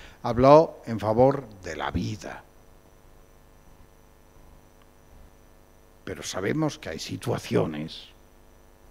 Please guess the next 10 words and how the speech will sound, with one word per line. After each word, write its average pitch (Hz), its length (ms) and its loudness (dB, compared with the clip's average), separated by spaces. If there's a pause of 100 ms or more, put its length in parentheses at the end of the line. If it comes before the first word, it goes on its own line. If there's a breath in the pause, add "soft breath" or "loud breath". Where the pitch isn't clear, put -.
(260)
donde, 82 520 -10 (240)
efectivamente, 98 840 -8 (1400)
evitar 92 420 2
el 120 100 0
embarazo 110 600 -2 (400)
no 90 220 -4
es - 360 -2 (260)
un 98 220 -4
mal 92 280 -6 (220)
absoluto. - 680 -12